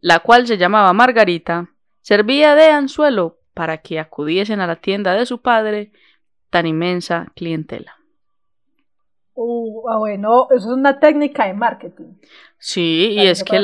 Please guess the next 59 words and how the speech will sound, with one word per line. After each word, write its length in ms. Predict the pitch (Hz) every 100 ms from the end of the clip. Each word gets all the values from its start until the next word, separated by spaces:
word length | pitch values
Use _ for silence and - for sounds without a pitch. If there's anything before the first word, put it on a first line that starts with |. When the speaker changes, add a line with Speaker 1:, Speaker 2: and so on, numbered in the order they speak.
| 196
Speaker 1:
la 60 |
Speaker 2:
problema. 440 | 190 156 175 180 -
Speaker 1:
gente, 100 | - _
es 100 | 170
que 140 | 185 190
quién 200 | 208 196
dice 240 | 196 202
que 160 | 190 175
uno 280 | 165 170 185
no 160 | 185
puede 200 | - 190
utilizar 480 | 190 180 160 170 165
a 60 | 175
su 120 | 190
hija 200 | 165 185
de 60 | 180
dieciocho 480 | 170 165 160 - 180
años 260 | 180 180 170
bonita 400 | 170 165 160 180
y 60 |
topa 320 | 180 185 196
que 100 | 190
lleguen 300 | 156 160 170
manes 240 | 180 180 208
a 60 |
la 140 | 165 160
tienda, 400 | 185 160 156 156 _ _ _ -
que 140 | 185
vengan 360 | 170 160 156 175
a 40 |
mi 60 | 190
Speaker 2:
Claro, 300 | 220 160 269
es 40 | 302
Speaker 1:
barbería, 240 | 262 165
Speaker 2:
como, 140 | 302 285
Speaker 1:
obvio. 260 | 262 226 - - - _ _ _ _ _ _ _
Speaker 2:
son 200 | - 240
como 180 | 262 285
las 220 | 269 247
que, 640 | - 240 226 220 214 208 202
¿cómo 80 | 269
se 60 |
llaman? 260 | 262 240 220
Eso 100 | -
tiene 140 | 254 262
un 60 |
nombre, 200 | 247 170
las 140 | 196 202
vendedoras, 580 | 220 220 226 220 214 233
no 80 |
son 120 | 254 403
las 80 | 415
vendedoras, 380 | 247 233 190 -
son 160 | 196
las, 240 | 214 226 240 _ _
eso 100 | _ 247
tiene 140 | 320
un 60 | 277
nombre, 280 | 175 175